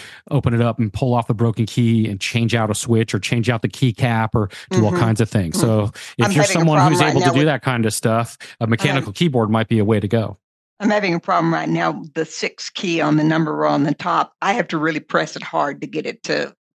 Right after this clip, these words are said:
Speaker 2: to work at all. So I need to get in there and see what's wrong with that. But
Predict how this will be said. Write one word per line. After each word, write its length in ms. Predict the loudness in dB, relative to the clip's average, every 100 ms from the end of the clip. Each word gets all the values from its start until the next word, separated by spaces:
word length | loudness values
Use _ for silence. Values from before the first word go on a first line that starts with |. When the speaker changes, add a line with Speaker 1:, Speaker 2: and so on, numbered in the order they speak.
| -20
Speaker 2:
to 60 | -4
work 260 | -4 -4
at 60 | -4
all. 180 | -2 -2
So 140 | -2
I 80 | 2
need 240 | 4 2 0
to 140 | -10 _ -20 _ -6
get 100 | -4
in 160 | 0 2
there 200 | 2 2
and 160 | -2 -4
see 100 | -6
what's 240 | -6 -4
wrong 220 | -2 -2
with 100 | -2
that. 220 | -6 -8 _ -20 _ 0
But 260 | 0 0